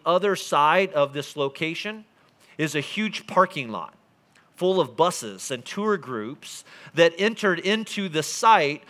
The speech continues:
from the main entrance. But what made our trip unique is that we often hiked to them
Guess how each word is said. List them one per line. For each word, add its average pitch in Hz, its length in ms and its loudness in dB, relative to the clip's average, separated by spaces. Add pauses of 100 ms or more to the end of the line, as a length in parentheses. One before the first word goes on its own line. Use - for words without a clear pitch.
(140)
from 202 300 2
the 175 80 -2
main 165 320 0
entrance. 165 640 -6
But 147 200 0
what 151 200 0
made 160 220 -2
our 180 260 4
trip 160 320 -10
unique 147 420 -8
is 113 140 -8
that 127 140 -6
we 139 140 -4
often 131 280 0
hiked - 640 -8
to 190 220 -10
them 101 380 -16